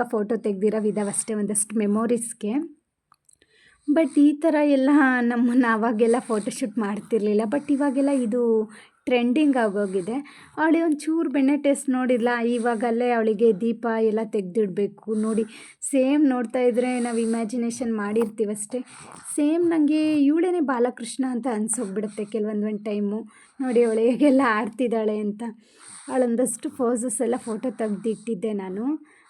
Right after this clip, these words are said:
ಮತ್ತು ಅವಳು ಫೋಟೋ ತೆಗ್ದೆ ಅಷ್ಟ್ರಲ್ಲಿ ಮತ್ತೆ ಅವಳು ಮಡಕೆ ಹತ್ರನೇ ಬಂದ್ಲು. ಅದಕ್ಕೆ ನೋಡೋಣ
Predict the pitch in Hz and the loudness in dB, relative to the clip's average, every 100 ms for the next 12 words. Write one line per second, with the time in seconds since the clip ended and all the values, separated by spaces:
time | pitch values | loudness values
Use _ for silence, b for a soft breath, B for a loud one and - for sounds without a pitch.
0 | - 233 214 - 302 269 240 233 226 220 | -6 -4 -4 -4 2 2 2 0 0 -2
1 | 240 - - 240 240 B B B - 285 | -4 -6 -4 -2 -2 B B B -2 -2
2 | 294 302 294 247 233 320 302 - 269 247 | 0 -2 -2 -2 0 -2 -2 -2 0 0
3 | 233 - 320 262 208 208 269 254 254 240 | -4 -4 0 0 -2 -2 -2 -2 -2 -6
4 | 233 220 220 226 214 208 226 214 214 220 | -4 -4 -2 -2 -2 -2 -2 -2 -2 -2